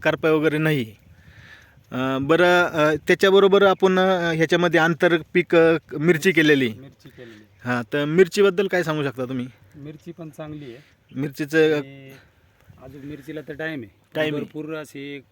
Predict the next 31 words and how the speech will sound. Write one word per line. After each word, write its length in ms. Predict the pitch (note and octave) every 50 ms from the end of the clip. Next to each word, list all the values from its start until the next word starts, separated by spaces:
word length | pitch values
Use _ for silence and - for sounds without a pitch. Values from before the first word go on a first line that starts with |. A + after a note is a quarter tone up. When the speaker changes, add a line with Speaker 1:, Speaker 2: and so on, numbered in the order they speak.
| _ _ _
Speaker 2:
कळ्या 260 | D3 C#3 C#3 C#3 C#3+
वगैरे 280 | C3+ C3+ C3 C#3 C3+ C#3
मिरची 400 | C#3 C#3+ C3+ A#2+ _ - D3 D3
यायला 220 | C#3+ C#3 C3+ C3+
सुरुवात 300 | - - F3 E3 E3+ D3
झालेली. 360 | A#2+ G#2+ G2+ G2 G2 G2 G2 _ _
Speaker 1:
सेटिंग 420 | - - E3+ D3+ - F3+ F3 F3
वगैरे 260 | E3 E3 D#3+ E3 D#3
चांगलं 360 | - - E3+ E3 D#3 D#3 D#3
झालेलं 300 | D3 D3 C#3+ C3+ A#2+ A2+
आहे. 20 | G#2+
Speaker 2:
चांगली. 160 | A2 A2 G2+ _ _ _ _ _ _
Speaker 1:
अ, 180 | - C3 C#3+ C#3+
बरं, 300 | D#3 F3 F3+ F#3 F3+ F3+
आंतरपीक 680 | D#3+ D#3+ D#3+ E3+ F#3+ F#3 - A3 G3 F#3 - G#3+ F#3 G3+
असून 360 | G3+ G3+ - - G3 F#3+ G3
सुद्धा 540 | - - G3+ F3 F3 F3 F3+ F#3+ E3+ D#3+ D#3+
मिरचीमध्ये 580 | D#3+ F3 F#3 F3 - G3+ G3 G3 G3+ F#3 F3+
काही 220 | E3 F3+ E3 E3+ F#3
इफेक्ट 260 | D#3+ - F3 D3+ D3
जाणवतोय 360 | D#3 D#3+ D#3+ D#3+ D3 D#3 D3
का 80 | C#3+ C#3+
तुम्हाला? 300 | D3 C#3+ C#3 A#2+ A2+ B2 - _ _ -
Speaker 2:
नाही, 120 | B2+ B2+
नाही. 880 | B2 - G#2 - - G2+ _ _ _ _ _ _ - D3 C#3+ C#3+ C#3 B2+
Speaker 1:
क-, 100 | - B2+ - _
क्वालिटी, 360 | - D#3+ E3 E3 D3 D3+ D#3+
क्वांटिटी 360 | - E3 D#3+ D#3+ D#3+ D3+ D#3
कशी 220 | D3+ F3 E3 - D#3
वाटते 260 | C#3+ B2 A#2+ B2+ B2
तुम्हाला? 280 | C#3 C3+ B2+ A2+ A2